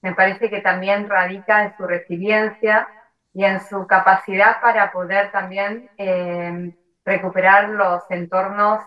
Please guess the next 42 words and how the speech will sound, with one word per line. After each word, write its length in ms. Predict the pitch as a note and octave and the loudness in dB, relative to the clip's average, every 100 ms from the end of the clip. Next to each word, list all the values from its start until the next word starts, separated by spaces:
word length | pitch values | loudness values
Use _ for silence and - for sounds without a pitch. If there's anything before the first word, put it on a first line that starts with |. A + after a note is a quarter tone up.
| - | -10
dañados 440 | E3+ F3 F3+ G3 - | -6 -2 0 0 0
por 140 | F3 | -4
el 140 | E3+ | 0
hombre 480 | F#3 F#3+ F#3+ G3+ G3 | 2 2 -2 -4 -4
y 100 | F#3+ F3 | -6 -8
por 220 | E3+ D#3+ | -8 -4
todos 180 | F3 F3+ | -2 -2
estos, 500 | F3+ - E3 - - _ | -4 -2 -2 0 -4 _
eh, 540 | F3 - - - - - _ _ _ _ _ _ | -8 -8 -8 -10 -10 -12 _ _ _ _ _ _
sistemas 480 | G3+ - G#3 G3+ G3+ | -12 -4 0 0 0
extractivistas 760 | F#3 - F3 F3 E3+ F3 G3 - | -4 -6 -8 -6 -8 -2 -2 -2
que 200 | F#3 E3+ | -6 -8
se 120 | F3+ | -10
generan 420 | E3+ E3+ E3+ F3+ F3 | -10 -6 -2 -2 -2
sobre 400 | E3 E3 D#3+ - | -10 -8 -10 -10
determinados 680 | E3+ E3+ E3 E3+ F3 F3 F3 | -8 -6 -8 -6 0 0 0
medio 240 | F3+ E3 | -6 -10
ambientes. 360 | E3 E3+ E3 E3+ | -10 -12 -14 -16
Entonces 400 | E3 F#3+ F#3 G3+ | -16 -14 -14 -2
también, 520 | F#3 F3+ F#3 G#3+ A#3+ - _ _ _ _ _ | -2 0 0 0 -2 -8 _ _ _ _ _
eh, 680 | G3 F#3+ F3+ F3 E3+ E3+ - - | 0 2 2 0 -2 -4 -6 -8
esta 280 | - A3+ G#3+ | -2 2 2
ubicación 580 | G#3 G3+ G3 - A3 | 2 2 0 2 0
me 100 | A3+ | 0
parece 460 | A3 F3+ F#3 A3 G3+ | 0 -2 -2 -6 -8
que 80 | F#3 | -8
de 100 | F3 | -8
cierta 240 | G3+ G3+ | -4 0
manera, 300 | G3 G3+ A#3 | 0 0 -2
y 80 | A3 | -4
también 280 | F3 E3+ F#3 | -4 -6 -6
el 100 | F#3+ | -10
nuevo 300 | F#3 G3 F#3 | -8 -6 -4
término 440 | F#3 F#3 G3+ G3 F3 | -2 -4 -4 -4 -4
de 100 | E3 | -4
funga, 540 | - G#3+ G3+ F3 D#3+ - | -8 -8 -4 -2 -4 -6
que 160 | E3 | -10
actualmente 580 | E3 E3 F#3 F3 F#3 F#3 | -8 -4 0 0 -2 -10
está 220 | F#3+ A#3 | -6 -2
bastante 440 | A3 F3 F#3 F#3 F#3 | -2 -2 -4 -4 -2
de 80 | F3+ | 0
moda 480 | A3 A3+ A3 A3+ | 2 4 6 4